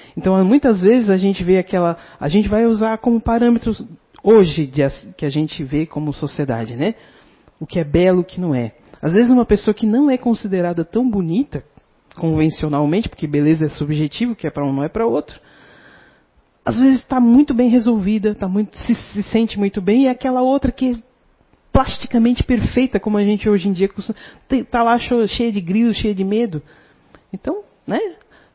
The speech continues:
A gente teria um conceito bem diferente se a gente pudesse ver além das energias. Nossa mente, nossa atitude e as nossas emoções são a nossa casa.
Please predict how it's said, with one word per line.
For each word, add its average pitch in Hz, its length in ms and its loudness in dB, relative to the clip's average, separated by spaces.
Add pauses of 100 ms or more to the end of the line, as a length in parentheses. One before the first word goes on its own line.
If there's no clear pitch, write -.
A 185 80 -4
gente 214 180 2
teria 240 500 4
um 233 300 -2
conceito 233 500 0
bem 214 160 0
diferente 220 440 0
se 185 80 -2
a - 20 2
gente 175 160 0
pudesse 160 340 -2
ver 165 300 0 (240)
além 160 320 0
das 151 220 0
energias. 135 760 -2 (880)
Nossa 165 320 -2
mente, 151 400 -2 (240)
nossa 226 300 -2
atitude 190 440 -4
e 165 220 0
as 151 100 0
nossas 185 320 0
emoções 180 440 -2
são 202 120 -6
a 202 60 -6
nossa 208 300 -8
casa. 185 500 -8